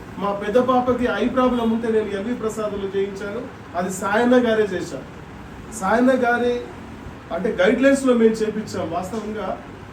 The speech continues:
అది మీరు ఫ్రీ సెక్షన్ ఏదైతే ఉంటుందో ఆ దాంట్లో చేపించాను నేను. త-, మళ్ళీ తర్వాత చేసుకోవాల్స్తే నేను ఫ్రీ చేసుకోలే-, చే-, చేసుకోలేను.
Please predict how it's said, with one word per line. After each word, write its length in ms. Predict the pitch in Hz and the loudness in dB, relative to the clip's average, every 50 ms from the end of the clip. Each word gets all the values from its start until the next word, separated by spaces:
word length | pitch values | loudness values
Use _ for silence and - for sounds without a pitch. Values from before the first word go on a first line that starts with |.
| - 160 | -10 -8
అది 160 | 165 170 185 | -8 -6 -4
మీరు 500 | 180 180 180 175 175 170 170 165 165 165 160 | -4 -4 -4 -4 -4 -6 -6 -8 -8 -10 -8
ఫ్రీ 440 | - 202 240 269 277 277 247 226 214 202 202 202 - - - | -4 0 2 4 4 4 4 2 -2 -4 -6 -8 -8 -6 -4
సెక్షన్ 340 | 214 214 - - 254 233 214 | -4 -4 -4 -2 -2 0 0
ఏదైతే 360 | 208 202 208 196 208 214 190 | 0 0 0 -2 -2 -4 -6
ఉంటుందో 580 | 180 175 180 175 - - 165 165 165 - 233 - - - - - - - - - - - - - | -6 -6 -8 -8 -10 -10 -8 -8 -8 -8 -8 -10 -12 -14 -18 -18 -18 -18 -18 -18 -18 -16 -16 -14
ఆ 40 | - | -14
దాంట్లో 400 | 147 - - 226 247 247 262 226 | -12 -10 -8 -6 -4 -4 -4 -4
చేపించాను 540 | 180 175 156 143 160 151 - - 139 135 | -6 -6 -8 -10 -10 -12 -12 -10 -10 -10
నేను. 360 | 127 139 143 143 123 - 131 127 - - - - - - - - - - - - - - - | -8 -8 -10 -10 -12 -12 -14 -14 -14 -14 -14 -14 -16 -16 -18 -18 -18 -16 -16 -14 -12 -6 -4
త-, 240 | 220 233 247 226 202 | -4 -4 -2 -4 -4
మళ్ళీ 260 | 202 226 254 302 320 | -4 -2 0 0 0
తర్వాత 480 | 320 269 247 269 269 262 254 262 240 240 | 2 4 4 6 6 4 4 4 2 2
చేసుకోవాల్స్తే 640 | 247 240 - - 254 240 233 233 220 - - 254 | 0 -2 -4 -4 -2 -2 -2 -2 -4 -4 -6 -4
నేను 200 | 226 220 214 190 | -2 -2 -4 -4
ఫ్రీ 140 | 180 190 220 | -4 -4 -2
చేసుకోలే-, 920 | 254 233 226 226 214 - - 214 202 202 196 196 190 185 180 175 - 190 | -2 -2 -2 -2 -4 -6 -6 -6 -6 -4 -4 -4 -6 -6 -8 -10 -10 -8
చే-, 360 | 185 180 180 180 180 - 175 | -8 -8 -8 -10 -12 -10 -10
చేసుకోలేను. 720 | 185 180 - - 180 170 170 170 196 233 - - - - | -10 -10 -10 -10 -10 -10 -10 -10 -10 -12 -12 -14 -16 -16